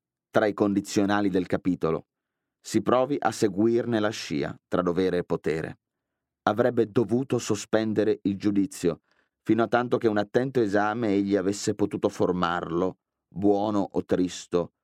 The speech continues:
ma con quella maggior certezza che è data a quello stromento guasto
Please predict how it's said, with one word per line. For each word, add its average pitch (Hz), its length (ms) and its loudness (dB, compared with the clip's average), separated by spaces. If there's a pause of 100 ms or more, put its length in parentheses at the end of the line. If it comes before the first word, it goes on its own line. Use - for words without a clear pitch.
(560)
ma 107 100 2
con 117 160 2
quella 131 220 2
maggior 117 440 0
certezza 101 720 0
che 98 220 0
è 98 60 0
data 98 500 0
a 92 140 -4
quello 95 340 0
stromento 104 880 -2
guasto 90 640 -2